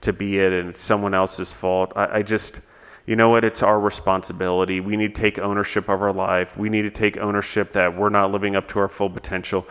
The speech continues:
We need to stop quitting when everything gets hard. You know, that doesn't mean I can't quit my job and go start an entrepreneurial business. That means I'm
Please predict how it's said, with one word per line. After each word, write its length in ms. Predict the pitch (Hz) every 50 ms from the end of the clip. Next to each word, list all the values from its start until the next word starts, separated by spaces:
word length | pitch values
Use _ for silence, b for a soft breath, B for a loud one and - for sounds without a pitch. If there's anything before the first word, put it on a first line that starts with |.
| B B B B B
We 100 | 101 110
need 160 | 110 120 120
to 80 | 107 104
stop 480 | - - - - 113 110 110 - -
quitting 560 | - - - 107 107 104 101 90 85 85 87 90
when 100 | 90 90
everything 440 | 92 98 98 98 - - 98 92
gets 180 | 90 90 - -
hard. 380 | - - 95 92 - - 50 - - - - B B B B B B B B B B B B B
You 140 | - 107 104
know, 180 | 104 98 101
that 180 | 98 107 107 107
doesn't 320 | 127 117 104 110 104 95
mean 300 | 104 104 104 104 101 101
I 100 | 98 92
can't 400 | 95 - - 110 101 98 82 - -
quit 260 | - - - 110 -
my 140 | 107 98 95
job 360 | 95 - 107 98 98 98 95
and 120 | 98 92 -
go 160 | 101 95 98
start 480 | - - - - 104 98 95 92 - B B B B B
an 100 | B 101
entrepreneurial 720 | 104 101 98 - - - - - 104 101 98 90 87 85 85
business. 540 | - 104 107 104 - 101 87 85 87 - -
That 140 | - 104 104
means 180 | 107 104 98
I'm 160 | 104 98 98